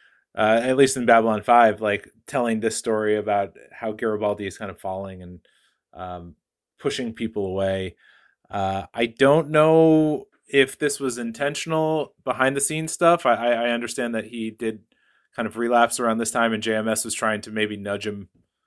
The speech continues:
away. I don't know if that was part of it, but, uh,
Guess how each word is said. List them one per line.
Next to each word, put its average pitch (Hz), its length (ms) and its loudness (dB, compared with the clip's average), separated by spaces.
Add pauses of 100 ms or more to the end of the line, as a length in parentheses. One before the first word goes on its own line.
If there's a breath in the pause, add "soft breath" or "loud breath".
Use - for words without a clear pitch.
(520)
away. 147 420 4
I 123 100 8
don't 120 120 0
know 120 100 4
if 110 120 -2
that 107 140 0
was 107 120 -10
part 143 240 4
of 139 100 -4
it, 143 180 2
but, 107 380 0
uh, 95 340 -4